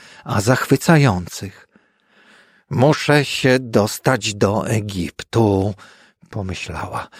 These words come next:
„Muszę poznać ten kraj cudowny. Tyle rzeczy na świecie jest jeszcze do poznania, żeby mię tylko bocian zechciał zabrać.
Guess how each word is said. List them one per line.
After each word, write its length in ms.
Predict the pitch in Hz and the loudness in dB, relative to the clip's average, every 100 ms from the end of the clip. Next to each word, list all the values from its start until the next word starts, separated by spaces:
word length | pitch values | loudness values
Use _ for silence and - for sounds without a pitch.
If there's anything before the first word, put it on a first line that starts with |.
| - - | -20 -8
„Muszę 640 | 131 120 143 151 - 147 160 - | 0 2 2 0 2 4 4 0
poznać 640 | 117 113 113 135 139 - | 0 0 0 0 0 0
ten 260 | 147 123 - | 0 0 -2
kraj 520 | - 123 123 127 143 | -2 0 2 2 0
cudowny. 680 | - 156 123 107 107 104 110 | 0 0 2 2 0 -4 0
Tyle 380 | 175 220 226 | 2 4 4
rzeczy 680 | 185 170 175 214 - - 113 | 2 0 0 0 0 -4 -4
na 220 | 101 113 | -2 -4
świecie 480 | 113 - 254 - - - | -4 -2 -2 -2 -6 -6
jest 360 | 233 214 - - | -4 -2 -4 -2
jeszcze 460 | 220 180 - - 160 | 0 0 -2 -2 2
do 140 | 170 | 2
poznania, 640 | - 180 175 151 127 131 - - - | 2 2 2 2 4 0 -2 -16 -10
żeby 320 | 180 208 214 | 0 2 2
mię 260 | 208 208 214 - | 2 2 0 0
tylko 380 | 269 269 - 370 277 - | 0 0 0 -2 -2 2
bocian 440 | 427 381 370 330 | 2 4 0 2
zechciał 440 | 269 339 - 294 262 | 2 2 0 -2 -2
zabrać. 560 | - - 117 113 - | -2 -4 -4 -4 -6